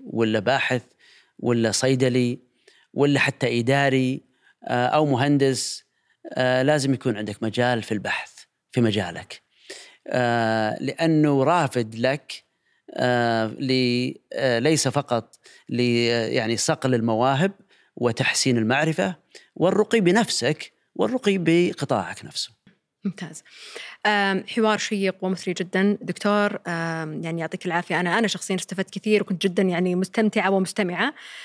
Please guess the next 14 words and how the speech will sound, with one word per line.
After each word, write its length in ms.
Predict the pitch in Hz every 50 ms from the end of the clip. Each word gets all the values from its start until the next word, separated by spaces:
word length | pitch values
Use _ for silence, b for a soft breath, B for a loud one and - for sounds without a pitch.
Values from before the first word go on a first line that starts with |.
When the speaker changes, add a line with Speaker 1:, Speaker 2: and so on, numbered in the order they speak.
| B B B B -
Speaker 2:
آه، 600 | 196 196 196 196 196 190 190 190 185 185 - -
السؤال 400 | - - - 285 - 302 330 302
الأخير 300 | 269 208 - - 254 220
اللي 200 | 220 208 208 208
نختم 220 | 208 - - 220
فيه 160 | 202 - 220
كل 240 | 202 - - 220 196
حلقة 500 | - - 180 180 180 - 285 302 311 311
وحابين 500 | 294 294 - - 190 175 170 208 202 202
يعني، 440 | 196 185 175 185 185 185 180 175 175
آه، 720 | 170 170 160 156 147 - - - - - - - - -
نسمع 300 | - 214 - - 190 170
إجابتك 460 | 147 180 196 175 170 - - 156 - 151
عليه. 260 | 170 170 160 -